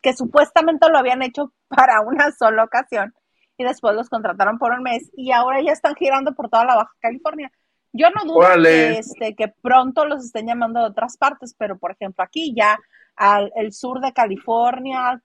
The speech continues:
Speaker 1: la Baja California, ya se lo recorrieron. Este, y estuvieron en Mexicali con ese concepto. Véanlo, les va a gustar. Este, les puse ahí también unas imágenes del soundcheck y de, este,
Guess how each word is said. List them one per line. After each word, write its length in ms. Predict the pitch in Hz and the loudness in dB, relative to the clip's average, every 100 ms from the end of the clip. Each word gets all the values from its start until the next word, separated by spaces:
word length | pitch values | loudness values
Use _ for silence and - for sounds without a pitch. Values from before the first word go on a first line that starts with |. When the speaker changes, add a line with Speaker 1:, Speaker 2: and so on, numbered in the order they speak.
| - | -8
Speaker 1:
la 180 | 208 196 | -2 0
Baja 240 | 196 240 | 0 -2
California, 600 | 208 190 - 233 247 247 240 | -6 -6 -4 -6 -4 -4 -2
ya 240 | 214 196 220 | 2 2 2
se 140 | 214 | -2
lo 100 | 202 | -4
recorrieron. 720 | 180 - 170 208 233 254 294 _ _ _ _ _ _ | -8 -10 -8 -2 -2 -2 -6 _ _ _ _ _ _
Este, 640 | 254 247 214 - - 233 - | -8 -6 -6 -10 -4 -4 -2
y 200 | 269 277 | -4 -4
estuvieron 420 | 262 254 262 285 | -6 -4 -4 -4
en 100 | 262 | -4
Mexicali 640 | 247 - - - 247 247 | -6 -8 -10 0 0 0
con 160 | 247 220 | -6 -8
ese 180 | 214 240 | -8 -8
concepto. 640 | 226 233 285 - 240 233 - _ - | -6 -4 -6 -4 -8 -8 -20 _ -10
Véanlo, 440 | 240 370 359 320 | 2 4 4 -2
les 160 | 247 226 | -4 0
va 60 | 240 | -2
a 40 | |
gustar. 320 | 269 - 294 | -2 -4 -2
Este, 880 | 277 247 - 226 220 208 190 170 143 113 131 | -2 -8 -4 -2 -2 -2 -2 -2 -4 -10 -8
les 320 | 180 190 196 | -4 -4 -6
puse 220 | 220 240 | -8 -2
ahí 120 | 226 | -2
también 300 | 202 220 214 | 2 0 0
unas 260 | 208 233 - | -2 -4 -4
imágenes 480 | 180 185 - 208 196 | -8 -8 -6 -10 -4
del 160 | 180 | -4
soundcheck 580 | - 196 202 220 247 233 - | 0 2 2 0 -2 -2 -4
y 180 | 220 | -8
de, 240 | 190 185 180 | -6 -6 -6
este, 540 | 170 - 180 160 151 | -10 -14 -6 -4 -6